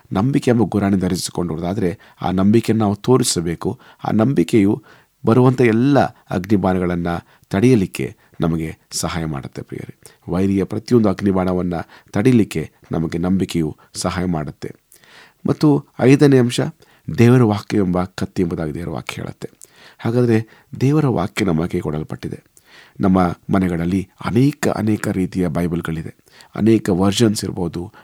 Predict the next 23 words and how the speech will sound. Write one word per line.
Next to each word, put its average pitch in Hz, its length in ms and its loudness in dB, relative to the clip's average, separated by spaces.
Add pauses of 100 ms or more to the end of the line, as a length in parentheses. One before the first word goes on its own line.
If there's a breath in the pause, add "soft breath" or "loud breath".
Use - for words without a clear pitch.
ಅನೇಕ 98 300 0
ಭಾಷೆಗಳಿರ್ಬೋದು. 82 960 -4 (320 soft breath)
ಆದ್ರೆ 82 340 -6 (240 soft breath)
ಇವು 98 300 2 (120)
ನಮ್ಮ 98 180 0
ಕೈ 110 200 -6
ನಿಜವಾಗಿ 98 400 0
ಹಿಡ್ಕೊಂಡಿದ್ದೇವಾ? 87 760 -4 (540 loud breath)
ಇದು 104 160 4
ಬಹಳ, 107 380 0
ಬಹಳ 127 500 -4
ಪ್ರಾಮುಖ್ಯವಾಗಿರುವಂಥ, 85 1000 -4 (440 loud breath)
ಬಹಳ 123 280 4
ಶಕ್ತಿಶಾಲಿಯಾದಂಥ 101 840 -2
ಒಂದು 76 220 -2
ಆಯುಧವಾಗಿದೆ. 69 640 -6 (400 loud breath)
ದೇವರ 95 220 2
ವಾಕ್ಯವು 92 520 0
ನಮ್ಮ 78 180 -2
ಮನಸ್ಸಿನಲ್ಲಿಯೂ 107 680 0 (220 loud breath)
ನಮ್ಮ 85 180 2
ಆತ್ಮನಲ್ಲಿ 101 360 0
ಇರುವಾಗ 120 380 6